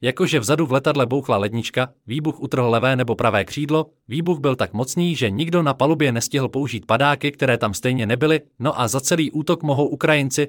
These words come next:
protože mají motiv. Vrcholem by potom bylo, pokud by se ženě zmotnil na sedadle Gazíku nebo Toyoty na hranici Mali a Nigeru a oznámil by ve videu, že pád letadla přežil, protože v Rusku žijí jen zocelení muži.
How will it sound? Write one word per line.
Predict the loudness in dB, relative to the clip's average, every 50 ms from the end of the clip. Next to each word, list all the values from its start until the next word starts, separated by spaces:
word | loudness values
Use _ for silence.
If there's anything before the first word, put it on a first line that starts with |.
| -4 _
protože | -6 -4 -2 -2 0 0 0
mají | 2 2 2 2
motiv. | 0 0 -2 -4 -8 -12 _ _ _ _ _ _ _ _ _ _ _ _ _ _ _ _ _ _ _ _ _ _ _ _ _
Vrcholem | -4 -2 2 4 4 6 6 6
by | 4 4
potom | 4 2 4 4 4 6
bylo, | 6 6 4 4 2
pokud | 0 -2 0 0 0 0
by | 0 0
se | 2 0
ženě | 0 2 0 0 0
zmotnil | 0 0 -2 -2 -2 -2 -2 0
na | -2
sedadle | -2 -2 -2 -2 0 0 -2 -2
Gazíku | -2 -2 -2 -4 -6 -4 -4 -4
nebo | -2 -2 -4 -2
Toyoty | 0 0 0 0 0 -2 -4
na | -4
hranici | -2 -2 -2 -2 -2 -4 -4 -6 -4
Mali | -2 -2 -2 -2 -2
a | -2 -4 -2
Nigeru | -2 -2 0 2 2 2 0 -2 -4
a | -4 -4
oznámil | -4 -4 0 0 2 2 2 0 0 0
by | 0 0
ve | 0 0
videu, | 0 0 2 2 2 2 0
že | 0 -2 0
pád | 2 2 2 2 0
letadla | -2 0 0 0 0 0 -2
přežil, | -2 -2 -2 0 0 0 0 -2
protože | -2 -6 -6 -4 -4 -4 -4 -4
v | -4
Rusku | -6 -6 -4 -6 -4
žijí | -2 -2 -2 -2
jen | -2 -2 -2 -2
zocelení | -4 -6 -4 -2 0 0 0 0 -2 -2
muži. | -2 -4 -4 -6 -8 -12